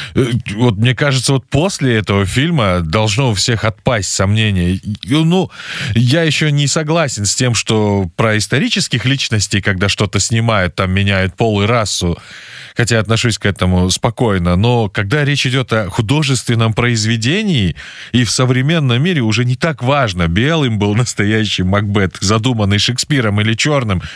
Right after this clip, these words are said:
актёрская работа Вашингтона, ну, ну, выше всяких похвал. А леди Макбет играет Фрэнсис Макдорманд. И вот этот актёрский дуэт, он затмевает, наверное, всё остальное, всё, что там есть.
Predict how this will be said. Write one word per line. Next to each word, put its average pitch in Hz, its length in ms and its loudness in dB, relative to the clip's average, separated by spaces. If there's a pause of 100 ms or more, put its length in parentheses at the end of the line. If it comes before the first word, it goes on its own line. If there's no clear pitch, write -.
(160)
актёрская 120 840 0
работа 104 640 0
Вашингтона, 101 800 0
ну, 101 400 2
ну, 107 240 2 (220)
выше 107 400 2
всяких - 460 -2
похвал. 85 500 0 (320)
А 113 360 2
леди 139 420 2
Макбет 117 540 0
играет 120 460 0
Фрэнсис 107 440 0
Макдорманд. 92 720 0 (260)
И 123 180 2
вот 120 200 0
этот 123 240 0
актёрский 123 580 -2
дуэт, 113 600 0
он 104 200 2
затмевает, 104 760 0
наверное, 92 420 0
всё 120 320 0
остальное, 104 500 0
всё, 98 180 -2
что - 180 -2
там 101 260 0
есть. 151 300 0